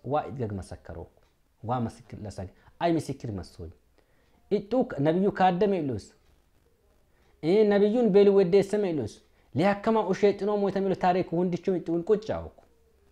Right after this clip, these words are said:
Suum hoci muraa eebal itti warachoo masakkaroon. Kabal ku is-, ku kaaddamkiin,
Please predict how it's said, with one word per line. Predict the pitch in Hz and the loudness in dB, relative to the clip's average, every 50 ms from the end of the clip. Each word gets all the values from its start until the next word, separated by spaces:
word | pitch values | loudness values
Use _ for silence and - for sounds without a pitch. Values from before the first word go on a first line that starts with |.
| _ _ _ _ _ _ _ _ _ _ _ _ _ _ _ _ _ _ _ _ _ _ _ _ _ _ _ _ _ _ _ _ _ _ _ | _ _ _ _ _ _ _ _ _ _ _ _ _ _ _ _ _ _ _ _ _ _ _ _ _ _ _ _ _ _ _ _ _ _ _
Suum | _ - - 185 208 214 180 | _ -2 2 2 4 4 4
hoci | 143 180 185 - 175 | 2 0 -2 -2 -4
muraa | 165 175 175 180 196 170 | -4 -2 -2 -2 -2 -2
eebal | 160 175 175 156 151 139 | -2 -2 -2 -2 -2 -4
itti | 151 139 - 156 | -4 -8 -8 -6
warachoo | 147 151 151 143 - - 151 | -4 -4 -6 -4 -4 -4 -4
masakkaroon. | 123 113 107 - 95 - - - 85 82 80 - _ _ _ _ _ _ _ _ _ _ _ _ _ _ _ _ _ _ _ _ _ _ _ _ _ _ _ _ _ _ _ _ _ _ _ _ _ _ _ _ _ _ _ _ _ _ _ _ _ _ _ _ _ _ _ _ _ _ _ _ _ _ _ _ _ _ _ _ _ _ _ _ _ _ _ _ _ _ _ _ | -4 -4 -6 -10 -14 -16 -16 -16 -14 -14 -16 -18 _ _ _ _ _ _ _ _ _ _ _ _ _ _ _ _ _ _ _ _ _ _ _ _ _ _ _ _ _ _ _ _ _ _ _ _ _ _ _ _ _ _ _ _ _ _ _ _ _ _ _ _ _ _ _ _ _ _ _ _ _ _ _ _ _ _ _ _ _ _ _ _ _ _ _ _ _ _ _ _
Kabal | - 165 175 196 226 226 208 214 | 0 4 6 8 8 8 8 6
ku | - 262 262 | 4 2 2
is-, | 233 - - - 165 - | 2 0 -4 -8 -6 -4
ku | 254 | 0
kaaddamkiin, | 226 - 202 202 196 180 190 226 226 226 226 - 147 156 208 269 | 4 6 6 6 6 4 2 2 0 0 0 -2 -2 -2 -2 -6